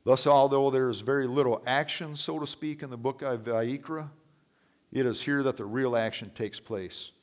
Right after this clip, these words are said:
The inner life of the individual soul and the soul of human-, of the community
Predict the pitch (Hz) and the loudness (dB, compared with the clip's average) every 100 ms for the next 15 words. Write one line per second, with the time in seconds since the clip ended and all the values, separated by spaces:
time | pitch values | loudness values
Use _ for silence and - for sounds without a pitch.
0 | _ _ _ - _ - 113 117 131 170 | _ _ _ -20 _ -8 -6 -4 -2 0
1 | 139 113 107 104 110 107 117 127 143 147 | 2 4 2 -2 -6 -6 -8 -4 -2 -2
2 | 139 139 - 117 101 101 101 - 110 104 | -2 -4 -4 -2 0 -2 -6 -10 -12 -10
3 | - 123 131 135 135 147 123 110 117 127 | -6 0 0 0 -4 -6 -6 -6 -2 0
4 | 120 127 127 143 143 107 92 90 | 0 -4 -6 -8 -8 -8 -10 -12